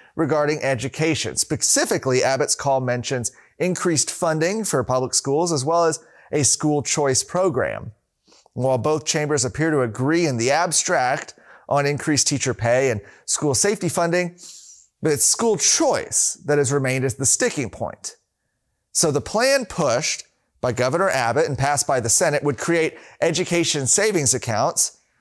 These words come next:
Each student enrolled in the program would receive some amount of money that they could use to pay for tuition at a private school. While the Senate has passed that legislation numerous times now, the House voted to strip the school choice provision out of their own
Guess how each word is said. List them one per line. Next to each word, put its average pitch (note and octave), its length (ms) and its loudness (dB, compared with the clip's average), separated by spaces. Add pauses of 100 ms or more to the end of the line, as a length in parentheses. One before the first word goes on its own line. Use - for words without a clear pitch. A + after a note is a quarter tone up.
(200)
Each C3 180 -6
student C#3 600 0
enrolled B2+ 460 0
in B2+ 60 -2
the B2+ 60 -2
program B2+ 420 -2
would A#2 140 -2
receive C3 480 0 (220)
some A3 240 2
amount D#3+ 300 2
of A#2+ 120 -2
money B2 300 0
that C3+ 140 2
they C#3 120 2
could B2 200 -2
use D3 240 2
to - 80 -4
pay D3+ 240 0
for D3 160 -2
tuition B2+ 500 0
at A#2+ 160 2
a A2 40 -2
private - 360 -2
school. C3 560 0 (960)
While C3 220 0
the A#2+ 100 0
Senate D#3+ 360 2
has D#3 120 2
passed D3 320 2
that C#3+ 200 2
legislation C3 600 0
numerous B2+ 380 0
times D3 340 0
now, A#2+ 140 2
the A#2 100 0
House B2 300 0
voted C#3+ 600 0
to C3+ 80 -2
strip - 380 0
the B2 140 0 (340)
school D3+ 400 0
choice C3+ 380 2
provision C#3 680 0
out C#3 180 2
of A#2 160 -2
their C3+ 200 2
own C#3 400 0